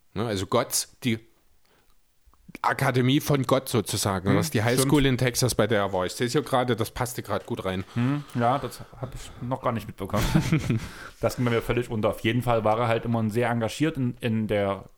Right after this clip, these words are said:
Speaker 2: Kirche, sage ich jetzt mal so, wo er war.
Speaker 1: Ja.
Speaker 2: Und deswegen wollten die Eltern ihn eher als Priester sehen, als als Basketballer.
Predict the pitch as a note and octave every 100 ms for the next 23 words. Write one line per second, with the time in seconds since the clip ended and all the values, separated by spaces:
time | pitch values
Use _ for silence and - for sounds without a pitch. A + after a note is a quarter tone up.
0 | _ - B2+ B2+ C3+ C3 C3 C3 C3 B2+
1 | C3+ B2+ B2+ C3 B2+ C#3 - - G#2 A#2+
2 | - - - - - - A2+ A2+ A2 A2
3 | G#2+ - A#2 A#2 A2+ G2+ G#2 G#2+ A#2 A2
4 | G#2 A2+ A2+ A2 - - G2+ C3+ C3+ B2+
5 | A#2 - - A2+ - - D3 E3+ - G#2
6 | F#2 F#2+ A2+ - - - G2+ A2+ C3 -
7 | C#3 - G#2+ E2 D#2+